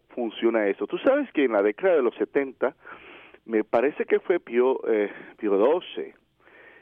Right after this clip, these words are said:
en, en, no, no, imposible, porque el Concilio Vaticano segundo fue en el, en el cincuenta y ocho al sesenta y dos. Así que fue, ah, ah,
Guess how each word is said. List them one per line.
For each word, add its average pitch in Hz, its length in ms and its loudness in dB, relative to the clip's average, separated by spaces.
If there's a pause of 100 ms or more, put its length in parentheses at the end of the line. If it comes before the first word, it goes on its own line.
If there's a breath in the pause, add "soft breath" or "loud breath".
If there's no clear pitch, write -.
en, 110 500 -2
en, 104 280 -2
no, 107 240 0
no, 113 240 -6
imposible, 92 640 -2
porque - 320 -4
el 90 140 -2
Concilio 131 500 0
Vaticano 117 500 -4
segundo 113 580 0 (200)
fue 98 140 0
en 92 120 -4
el, 95 100 -8 (200)
en 92 160 -8
el 82 120 -14
cincuenta 92 420 -2
y - 20 6
ocho 101 220 0
al 98 100 -4
sesenta 85 460 -6
y 80 60 0
dos. 82 220 0 (680 loud breath)
Así 113 280 -2
que 120 140 -2 (200)
fue, 110 720 2
ah, 95 240 2 (320)
ah, 85 300 0